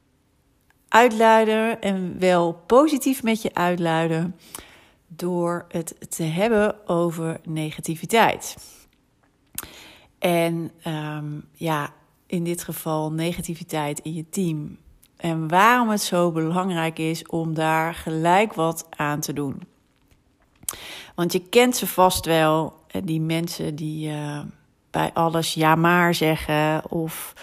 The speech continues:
altijd alles negatief benaderen.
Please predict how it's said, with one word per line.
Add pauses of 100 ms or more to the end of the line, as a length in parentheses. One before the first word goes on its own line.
(640)
altijd
alles
negatief
benaderen.